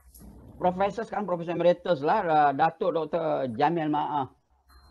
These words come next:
Ah, tu satu komiti. Komiti yang nombor dua, dia ahli dia, uh, di bawah Komiti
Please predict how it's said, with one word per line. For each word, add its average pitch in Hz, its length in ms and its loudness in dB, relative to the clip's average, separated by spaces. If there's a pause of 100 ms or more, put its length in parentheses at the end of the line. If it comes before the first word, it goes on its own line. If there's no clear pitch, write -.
(440)
Ah, 135 160 -4
tu 190 80 -2
satu 196 240 0
komiti. 170 560 0 (480)
Komiti 247 400 4
yang 277 160 4
nombor 185 160 2
dua, 170 160 6
dia 262 220 2
ahli 294 420 4
dia, 180 380 4 (760)
uh, 143 240 -6
di 196 140 2
bawah 220 180 2
Komiti 220 800 0